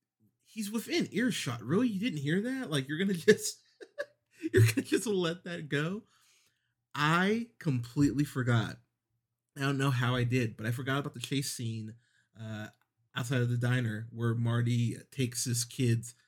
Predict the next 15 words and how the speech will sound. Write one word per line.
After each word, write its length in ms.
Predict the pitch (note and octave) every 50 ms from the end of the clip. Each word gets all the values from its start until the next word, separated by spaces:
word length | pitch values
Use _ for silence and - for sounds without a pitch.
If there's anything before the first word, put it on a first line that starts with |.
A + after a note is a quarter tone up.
| _ _ -
like, 120 | G2+ G2+ _ _ _
cr-, 260 | _ - _ _ _ _ _ B2
like, 280 | A2+ G2 E2+ - - _ _ _ _ _ -
uh, 440 | G#2 D#2 D2 D#2 D#2 D#2 - D2+ D#2 D2 -
like, 120 | - A#2+ _ _ _ _ _ -
crate 360 | A#2+ B2+ B2 B2 B2 - - _ _ _ _ _ _ _ _ _ _ _ -
and 440 | B2+ B2 A#2+ A#2 A2+ A2 G#2+ A2 A#2 - _ _ _ _ _ _ _ _ _ _ -
essentially 400 | C#3+ A#2+ - D#3+ C#3+ B2 C#3+ C3
turns 260 | B2 - C#3+ B2 A#2 C3
it 60 | B2+
into 160 | A#2 - C#3
the 100 | A#2+ - A#2+
first 640 | - - - C3 B2 A#2 A#2 - - - - - _ _ _ _ _
skateboard. 840 | - - - - - C3+ C3 B2+ C3 A2+ A#2 A2 F#2 F#2+ G2 E2+ - _ _ - - - _ _
And 400 | - C#3 C3 B2 B2 B2 B2 A#2+